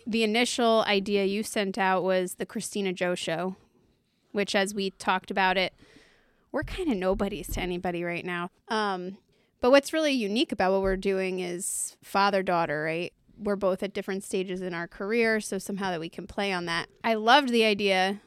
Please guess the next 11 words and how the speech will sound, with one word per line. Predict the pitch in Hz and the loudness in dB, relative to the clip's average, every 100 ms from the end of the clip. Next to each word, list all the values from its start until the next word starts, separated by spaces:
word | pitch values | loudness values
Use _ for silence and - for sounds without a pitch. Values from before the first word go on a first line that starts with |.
| - | -8
while, | 208 202 190 185 - - | 0 2 4 0 -4 -12
you | 202 | -6
know, | 190 170 208 - - - _ | -4 -6 -10 -16 -20 -20 _
gotta | 214 202 | -6 -4
give | 202 185 | -4 -4
Mom | 202 202 196 | 0 0 -2
credit | - 208 | -2 -2
where | 190 180 | -2 -6
credit | - 196 | -4 -4
is | 185 185 | -4 -10
due. | 214 254 233 196 | -6 -2 0 -2